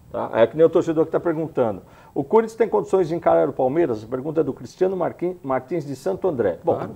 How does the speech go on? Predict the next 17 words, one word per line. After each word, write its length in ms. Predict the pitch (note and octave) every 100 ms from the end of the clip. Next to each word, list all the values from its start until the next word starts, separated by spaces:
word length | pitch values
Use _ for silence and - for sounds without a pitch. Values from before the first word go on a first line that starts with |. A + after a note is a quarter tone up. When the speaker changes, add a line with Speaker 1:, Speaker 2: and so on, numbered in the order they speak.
| -
Speaker 2:
pô, 60 | - -
claro 180 | A#2
que 100 | - -
tem. 120 | B2 - _ -
Speaker 1:
joga 380 | B2+ B2 G#2 - -
na 140 | G#2
sua 200 | - C3+
arena, 420 | B2+ B2+ C3 F#3 - -
tá 100 | -
certo? 420 | - E3 E3 - - - -
O, 160 | C#3
o 220 | B2+ C3 D3
Corinthians 400 | C#3+ B2 - A#2+
é 40 |
atual 300 | A#2+ C3 A2
campeão 260 | C3 A#2 A#2
paulista, 560 | C3+ C3 D#3 F3 G#3